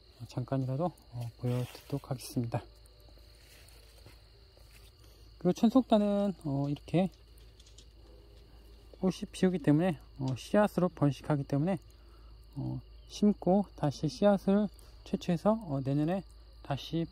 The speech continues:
뿌려서, 어, 발화시켜, 어, 키우시면 될 것 같고요.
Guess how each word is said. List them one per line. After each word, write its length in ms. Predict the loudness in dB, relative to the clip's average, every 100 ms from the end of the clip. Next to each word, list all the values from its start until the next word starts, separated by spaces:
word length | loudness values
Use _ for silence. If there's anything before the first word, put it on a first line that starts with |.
| -6
뿌려서, 440 | -4 -2 0 -2 -4 -18 -20 -20 -20 -20 -20 -20 -20 -20 -16
어, 140 | -12 -8
발화시켜, 540 | -4 -4 -4 -4 -2
어, 220 | 0 -2 -6
키우시면 360 | -4 -2 -2 -2
될 140 | -4
것 120 | -4
같고요. 280 | -4 0 -2